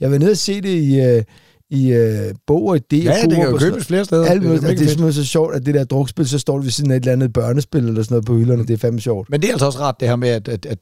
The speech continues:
Speaker 2: at det er det, man kan til det her program, hvis man, hvis man lige, det skal man huske. Det er jo også en af grundene til, at vi laver det her program, når vi ikke har sponsorer på. Det er jo, at vi håber da lidt, at når vi sidder og giver folk gratis underholdning en time om ugen,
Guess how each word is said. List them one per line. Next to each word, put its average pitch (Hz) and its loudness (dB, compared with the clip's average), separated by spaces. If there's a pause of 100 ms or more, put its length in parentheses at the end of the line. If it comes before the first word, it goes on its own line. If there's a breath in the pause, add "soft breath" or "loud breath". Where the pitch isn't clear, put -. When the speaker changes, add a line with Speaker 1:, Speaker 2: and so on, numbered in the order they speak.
Speaker 2:
at 117 -6
det 170 2
er 165 0
det, 156 0
man 127 0
kan 127 0
til 123 -6
det 117 0
her 113 0
program, 107 -4
hvis 107 -8
man, 104 -4
hvis 123 -4
man 117 -2
lige, 135 0
det 139 0
skal - -12
man 123 2
huske. 135 0
Det 147 2
er 143 0
jo 143 -2
også 175 0
en 170 0
af 123 -2
grundene 123 0
til, 117 -2
at 117 0
vi 113 0
laver 110 0
det 107 0
her 104 0
program, 107 -4
når 110 -6
vi 110 -2
ikke 127 0
har 120 -2
sponsorer 120 0
på. 107 -6
Det 123 -4
er 131 -2
jo, - -4
at 113 -6
vi 120 0
håber 160 2
da 113 -4
lidt, 135 -2
at 113 -6
når 117 0
vi 113 -2
sidder 131 0
og 107 0
giver 107 -2
folk 117 -2
gratis 117 -2
underholdning 110 -2
en 110 -4
time 123 -2
om 104 -2
ugen, 113 -2